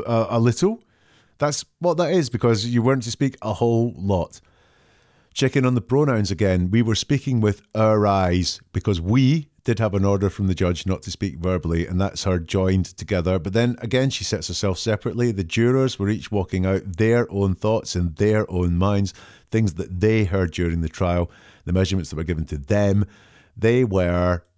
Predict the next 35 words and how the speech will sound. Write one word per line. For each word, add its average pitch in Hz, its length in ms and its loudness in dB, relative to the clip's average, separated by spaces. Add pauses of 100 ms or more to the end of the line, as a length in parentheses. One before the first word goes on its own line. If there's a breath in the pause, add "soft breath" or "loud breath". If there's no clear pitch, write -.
and 78 240 -10
she 87 220 -4
changes 87 500 -2
it, 90 120 -2
and 90 100 -4
she 90 80 -6
says, 92 200 -2
"We 127 220 2
didn't 101 220 -2
have 87 140 -2
a 90 40 0
yardstick, 90 520 -2
we 117 160 2
didn't 104 180 0
have 80 120 -6
a 87 60 -2
measuring 90 340 0
tape." 92 240 -2
And 101 100 -4
I - 20 -2
think 110 180 -2
the 101 80 2
"we" 107 280 2
there 95 360 2 (100)
is 92 280 -4
the, 92 320 0
the 120 80 -2
court. - 460 -6 (120)
She's 87 220 -4
part 90 380 -4
of 87 200 -6
the 90 80 -6
court. - 340 -4
So, 156 380 0 (460 loud breath)
again, 147 440 0